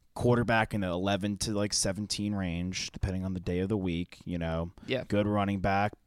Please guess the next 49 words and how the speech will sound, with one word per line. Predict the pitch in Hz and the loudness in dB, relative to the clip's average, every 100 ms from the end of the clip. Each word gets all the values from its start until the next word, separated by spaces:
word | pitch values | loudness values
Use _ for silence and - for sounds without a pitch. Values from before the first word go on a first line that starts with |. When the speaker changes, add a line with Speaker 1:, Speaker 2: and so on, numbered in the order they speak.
| _ - | _ -6
Speaker 1:
solid | - - 101 101 | -2 2 4 4
defensive | 101 107 104 98 95 | 2 -2 -4 -4 -4
pieces, | - 104 - 101 98 | 0 0 2 0 0
like, | 92 92 | -2 -2
just | - 123 - | -2 -2 0
solid. | 95 90 78 78 - - | 0 -2 -6 -14 -16 -4
Like, | 98 95 - | -4 -4 0
Speaker 2:
Just | 160 - | 2 8
Speaker 1:
and | 151 | 10
Speaker 2:
a, | |
Speaker 1:
I | 131 | 12
Speaker 2:
just | 143 170 | 12 12
a | |
Speaker 1:
actually | 139 - | 10 10
Speaker 2:
different | 170 160 175 160 | 8 10 8 8
mythology, | 139 - 127 131 120 120 | 4 8 10 10 6 4
basically, | 120 117 - - 127 - - | 6 4 2 -2 -4 -4 0
right? | 127 120 - _ - | 4 4 2 _ 0
One | 139 131 | 4 6
is | 127 143 | 6 6
Norse | 139 131 135 | 10 10 8
with | - 117 | 2 4
the | |
Speaker 1:
Instagram. | 117 | 8
Speaker 2:
Vikings, | 127 117 139 131 - | 8 8 4 2 2
one | 127 | 4
is | 123 - | 4 2
Greek | 135 123 - | 4 4 4
with | 120 | -2
the | |
Titans. | 127 127 120 143 147 - | 0 2 2 0 -6 -2
That's | 131 - | -4 -2
basically | 131 131 - 127 | -6 -4 -2 2
it. | 135 131 - - - - - - | 2 0 -8 -20 -20 -20 -20 -6
Speaker 1:
Well, | 101 101 | 0 0
yeah, | 92 101 95 | 0 -2 0
you | 95 98 | 0 -2
mean, | 92 90 | -2 -4
you | 87 | -4
must | 90 95 - | -4 -4 -4
like | 85 | -6
the | 87 | -8
Titans | 98 98 95 87 | -6 -4 -4 -4
then. | 80 92 | -4 0
The, | 104 113 | 4 6
uh, | 120 120 120 113 - - - 143 | 6 8 6 4 0 -16 -12 -12
<laughs> | - - - - | -12 -20 -20 2
I | 160 | 6
just, | 151 156 | 6 4